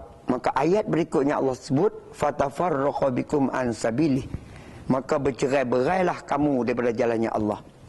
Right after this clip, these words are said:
Istilah perkataan bercerai-berai itu maksudnya adalah sesat. Ini maksudnya sesat.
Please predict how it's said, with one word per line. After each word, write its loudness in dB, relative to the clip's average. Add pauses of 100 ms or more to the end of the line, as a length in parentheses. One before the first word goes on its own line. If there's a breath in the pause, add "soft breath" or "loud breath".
(460 loud breath)
Istilah 2
perkataan 0
bercerai-berai 0
itu 0
maksudnya 0
adalah 0
sesat. -2 (880)
Ini 4
maksudnya 2
sesat. -4